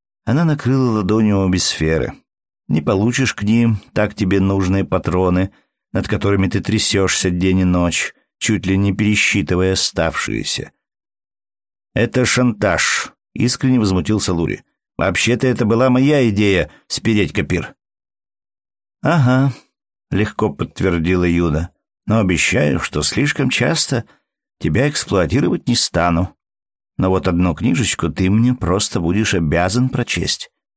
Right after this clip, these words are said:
Не эту». Отодвинула она в сторону книжку со сказками.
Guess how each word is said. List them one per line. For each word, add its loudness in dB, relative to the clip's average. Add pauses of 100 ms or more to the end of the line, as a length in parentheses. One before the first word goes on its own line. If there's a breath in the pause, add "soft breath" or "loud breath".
Не 2
эту». -6 (920)
Отодвинула 2
она 4
в -4
сторону 0
книжку 0
со -2
сказками. -4